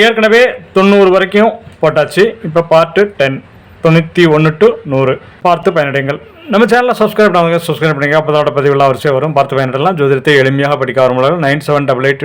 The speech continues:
டூ ஃபைவ் ஜீரோ ஃபோர் த்ரீ நைன் இந்த நம்பருக்கு கால் பண்ணுங்க. ஒன் இயர் டிப்ளமா in astrology, அதோடு சேர்ந்து ஒன் இயர் டிப்ளமா in acupuncture, basic சித்தா, வர்மா கோர்ஸ் நடக்குது. ஆர்வமுள்ளவர்கள், பிரபஞ்சம், மனக்கரகம் பெற்றவர்கள் அனைவரும் படித்த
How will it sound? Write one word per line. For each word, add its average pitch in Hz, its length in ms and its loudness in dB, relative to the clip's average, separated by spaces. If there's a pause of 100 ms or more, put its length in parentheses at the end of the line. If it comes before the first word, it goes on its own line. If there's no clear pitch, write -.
(120)
டூ 143 140 -2
ஃபைவ் 135 200 0
ஜீரோ 131 220 0
ஃபோர் 127 160 -2
த்ரீ 123 160 -4
நைன் 139 140 -2
இந்த 127 140 -2
நம்பருக்கு 123 340 -6
கால் 127 140 -2
பண்ணுங்க. 127 220 -2 (460)
ஒன் 208 100 4
இயர் 233 120 2
டிப்ளமா 202 280 2
in 185 120 0
astrology, 180 380 0
அதோடு 165 240 0
சேர்ந்து 165 200 4
ஒன் 156 100 2
இயர் 151 140 0
டிப்ளமா 147 280 0
in 143 100 0
acupuncture, 139 380 -2
basic 135 320 -4
சித்தா, 135 280 0
வர்மா 131 260 0
கோர்ஸ் 135 220 -6
நடக்குது. 139 340 -2
ஆர்வமுள்ளவர்கள், 147 500 0 (300)
பிரபஞ்சம், 165 340 2
மனக்கரகம் 156 360 0
பெற்றவர்கள் 151 340 0
அனைவரும் 143 300 -2
படித்த 139 200 -2